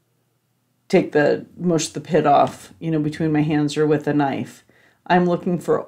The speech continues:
only peaches right now that come out with a cle-, clean pit.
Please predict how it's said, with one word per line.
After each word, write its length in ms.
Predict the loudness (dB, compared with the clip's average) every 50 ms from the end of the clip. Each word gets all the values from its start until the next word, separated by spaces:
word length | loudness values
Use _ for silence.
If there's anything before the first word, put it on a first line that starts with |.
| -6 -4
only 320 | 0 0 2 2 2 2
peaches 420 | 0 0 -2 -2 -2 -2 -6 -2 2
right 220 | 2 2 2 2
now 320 | 2 0 2 2 2 0
that 440 | 0 2 4 4 4 4 2 0 -6 -20 -20 _ _ _ _ _ _ _ _ _ _ _ _ _ _ _ _ _ _ -18 -16 -14
come 200 | -4 -2 0 2
out 220 | 4 4 4 2 0
with 160 | -4 -6 -6
a 40 | -8
cle-, 360 | -10 -6 -4 -2 -2 -2 -4
clean 440 | -10 -4 -2 -2 0 0 -2 -4 -8
pit. 400 | -2 0 2 2 2 0 -6 -14